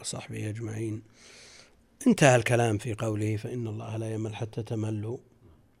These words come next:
وأحب الصلاة إلى النبي صلى الله عليه وسلم ما دوم عليه. نعم.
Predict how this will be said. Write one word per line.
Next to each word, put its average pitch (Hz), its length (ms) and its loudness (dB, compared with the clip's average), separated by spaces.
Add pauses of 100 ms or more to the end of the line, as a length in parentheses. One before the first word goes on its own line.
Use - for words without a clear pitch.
(420)
وأحب 139 720 2
الصلاة 131 540 2
إلى 120 240 -2
النبي 113 440 0
صلى 113 180 -6
الله 110 360 -2
عليه 107 180 -4
وسلم 127 540 -4 (500)
ما 120 240 2
دوم 127 680 4 (100)
عليه. 107 600 -2 (1000)
نعم. 131 300 0